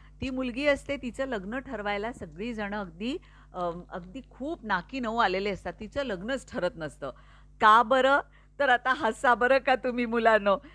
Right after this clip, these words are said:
कारण तिला पादायची खूप सवय असते, असं त्या पुस्तकात असतं. त्यामुळे तोतोचान ते वाचता वाचता खूप हसत असते. आणि गंमत काय होते की शेवटी तिचं एकदा लग्न ठरतं.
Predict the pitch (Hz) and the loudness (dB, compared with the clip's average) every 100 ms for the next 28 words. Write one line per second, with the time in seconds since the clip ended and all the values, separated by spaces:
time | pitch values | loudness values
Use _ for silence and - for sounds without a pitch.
0 | - - 277 269 302 294 294 294 302 - | -20 -2 0 2 0 -4 -4 -4 -2 2
1 | 262 240 277 294 - 349 - 403 - - | 2 2 0 -2 -4 -10 -2 -2 0 0
2 | 247 247 233 226 - 233 220 - - - | 2 2 2 0 -4 -2 -2 -2 -14 -20
3 | - 214 - 226 220 220 196 - 220 208 | -10 -10 -6 -8 -8 -10 -10 -8 -4 -2
4 | 202 - - 214 202 190 214 262 453 - | -2 -4 -4 -2 0 2 2 2 0 -12
5 | - - 220 208 226 220 233 214 240 208 | -20 -2 0 2 0 0 -2 -2 0 2
6 | 202 - 247 226 233 - - - 311 359 | 0 -2 0 0 -4 -10 -12 -10 -8 -6
7 | 403 262 262 240 214 185 - 156 - - | 0 0 0 -2 -2 -4 -6 -8 -8 -18
8 | - - - - 170 202 185 185 190 226 | -20 -20 -14 0 0 0 2 2 2 -8
9 | - 262 339 269 285 320 - - - - | -2 -2 0 -2 -2 -2 -6 -20 -20 -12
10 | 240 - 226 208 202 285 339 - - - | -10 -2 2 2 0 -6 -6 -6 -16 -20
11 | 202 190 214 175 175 170 151 156 185 - | -16 -10 -8 -6 -6 -4 -6 -8 -10 2
12 | 311 269 - | 4 2 -4